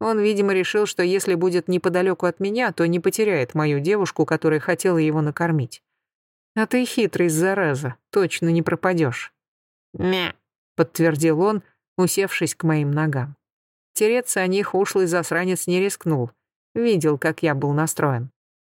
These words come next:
Света, протолкнувшись через очереди, вернулась через десять минут. С пакетиком дорогого жидкого корма, с двумя одноразовыми тарелками и молоком.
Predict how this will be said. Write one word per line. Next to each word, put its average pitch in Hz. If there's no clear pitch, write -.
Света, 247
протолкнувшись 180
через 156
очереди, 196
вернулась 165
через 156
десять 143
минут. 143
С -
пакетиком 180
дорогого 170
жидкого 160
корма, 202
с 170
двумя 190
одноразовыми 156
тарелками 170
и 180
молоком. 160